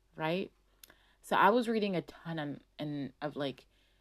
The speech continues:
looking for quotes, looking for encouraging words about optimism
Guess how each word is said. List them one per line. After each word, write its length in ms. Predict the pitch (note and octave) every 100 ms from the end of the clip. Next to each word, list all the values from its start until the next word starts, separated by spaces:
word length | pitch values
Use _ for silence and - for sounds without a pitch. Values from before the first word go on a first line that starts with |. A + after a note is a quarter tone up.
| _ _ _ _ _ _
looking 220 | G3 F#3 E3+
for 100 | E3+
quotes, 420 | - F3+ D#3+ -
looking 220 | E3+ E3
for 140 | E3
encouraging 560 | D3+ - F3 E3+ E3 D#3
words 260 | D#3+ D#3+ D#3
about 200 | D3+ -
optimism 800 | D3+ - D#3+ D#3 C#3+ C#3+ C#3